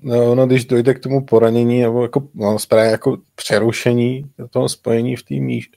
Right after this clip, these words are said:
v té míše, tak právě přesně tak, jak ty jsi jmenoval ty a-, axony, což jsou právě ty chapa-, ty chap-, ta chapadielka, která jako se pnou z těch, eh,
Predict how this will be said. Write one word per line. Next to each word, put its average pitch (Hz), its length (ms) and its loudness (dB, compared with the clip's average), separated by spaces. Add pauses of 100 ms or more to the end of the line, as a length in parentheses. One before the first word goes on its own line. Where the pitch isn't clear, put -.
(100)
v - 100 -16
té 131 100 -10
míše, 123 580 -2 (680)
tak - 180 0
právě 120 240 6
přesně 120 400 0
tak, 120 100 6
jak 117 140 2
ty - 160 -16
jsi - 140 -6
jmenoval 117 360 4
ty 135 220 -4
a-, 107 120 -4 (100)
axony, 113 560 0
což - 260 -10
jsou 117 200 0
právě 107 280 4
ty 104 120 -12
chapa-, - 360 -4
ty 123 80 -2
chap-, - 340 -2
ta - 80 2
chapadielka, 120 960 4
která 107 420 0
jako 113 240 -6
se - 160 -8
pnou 113 460 0
z - 140 -16
těch, 117 340 -4
eh, 123 80 -8